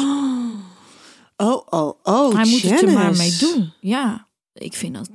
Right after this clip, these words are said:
Speaker 2: heerlijk zitten.
Speaker 1: Maar
Speaker 2: En
Speaker 1: jij hebt ook een heleboel lekkere broekies met, met gewoon hemdjes, truitjes,
Speaker 2: Ja, maar vind ik
Speaker 1: eh.
Speaker 2: niet zo lekker zitten eigenlijk.
Speaker 1: Echt niet?
Speaker 2: Nee, jullie wansies zijn lekker warm en lekker zacht.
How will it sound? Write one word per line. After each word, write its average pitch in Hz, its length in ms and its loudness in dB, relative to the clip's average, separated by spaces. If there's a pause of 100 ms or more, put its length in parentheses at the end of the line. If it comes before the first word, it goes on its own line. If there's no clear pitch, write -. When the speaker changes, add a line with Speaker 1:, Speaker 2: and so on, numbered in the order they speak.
Speaker 2:
heerlijk 311 640 -2
zitten. - 360 -6
Speaker 1:
Maar 262 80 4
Speaker 2:
En 302 60 4
Speaker 1:
jij 320 160 2
hebt 302 220 -2
ook 415 220 -2
een 165 100 0
heleboel 156 520 0
lekkere 190 440 -2
broekies 240 500 -2
met, 247 220 -2
met - 480 -6
gewoon 240 440 -2
hemdjes, 233 560 -2
truitjes, 233 640 -2
Speaker 2:
Ja, 233 80 2
maar 226 80 -2
vind 262 120 2
ik 285 60 2
Speaker 1:
eh. 277 40 4
Speaker 2:
niet 208 100 0
zo 202 40 0
lekker 311 300 -2
zitten - 240 -4
eigenlijk. 180 340 -4
Speaker 1:
Echt 175 100 -6
niet? 494 460 -2
Speaker 2:
Nee, 226 180 2
jullie 208 200 2
wansies 196 360 0
zijn 180 140 -2
lekker 175 280 -6
warm 170 260 -6
en 165 60 -2
lekker 165 360 -6
zacht. 175 460 -10